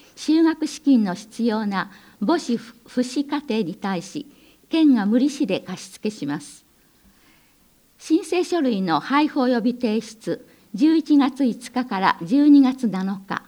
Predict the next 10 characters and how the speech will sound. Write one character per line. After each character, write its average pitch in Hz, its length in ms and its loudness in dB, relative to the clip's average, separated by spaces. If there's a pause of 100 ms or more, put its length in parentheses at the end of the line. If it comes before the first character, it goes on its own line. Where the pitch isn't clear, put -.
(360)
市 - 200 -2
役 311 220 0
所 - 220 -10
へ。 - 140 -16 (920)
母 269 160 -4
子 254 200 -4
父 269 140 -4
子 - 280 -10
面 262 260 4
接 277 180 -4